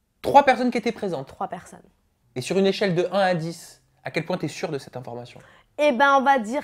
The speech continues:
Speaker 2: six, sept, quand même. Parce que s-, si Lily et Elsa sont vraiment amies, tu peux pas faire ça à ta copine, c'est impossible. Impossible.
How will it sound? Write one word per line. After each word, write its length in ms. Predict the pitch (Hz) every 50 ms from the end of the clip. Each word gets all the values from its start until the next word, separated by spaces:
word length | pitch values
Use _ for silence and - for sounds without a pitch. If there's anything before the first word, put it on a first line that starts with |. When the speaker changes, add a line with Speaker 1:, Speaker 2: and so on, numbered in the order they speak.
| - -
Speaker 2:
six, 300 | - - - - 320 330
sept, 680 | - - - - 190 - - - - - - - _ _ _ _ _ _ _ _ _ _ -
quand 120 | - 175 170
même. 200 | 147 147 - - - _ _ _ _ _ _ _ _ - - - -
Parce 140 | 202 202 -
que 100 | - 254
s-, 180 | - - - _ - - - _
si 300 | - - - - 381 392 370
Lily 500 | 339 320 277 277 302 302 294 285 - _ _ _ _ _ _ _ _ _ _ -
et 360 | 220 220 208 202 196 - -
Elsa 380 | 226 226 220 202 185 220 208 208
sont 200 | 202 - 202 196
vraiment 280 | 180 185 214 226 233 - -
amies, 460 | - 233 226 226 220 240 277 294 294 _ _
tu 80 | - -
peux 80 | 214 202
pas 80 | 226
faire 140 | - 180 -
ça 100 | - 180
à 20 |
ta 120 | 156 151 147
copine, 260 | - 160 - 180 175
c'est 160 | 165 - - _ -
impossible. 560 | - 185 175 185 175 165 - - 202 165 160 - _ _ _ _ _ _ _ _ _
Impossible. 600 | - 269 254 247 - 247 240 - - - 240 185